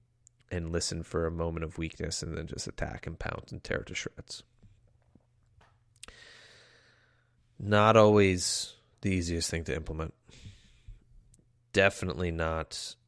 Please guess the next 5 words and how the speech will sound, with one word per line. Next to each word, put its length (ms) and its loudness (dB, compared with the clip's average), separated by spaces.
proud 640 2
of 560 -6
<laughs> 440 -18
when 260 -6
that's 480 -8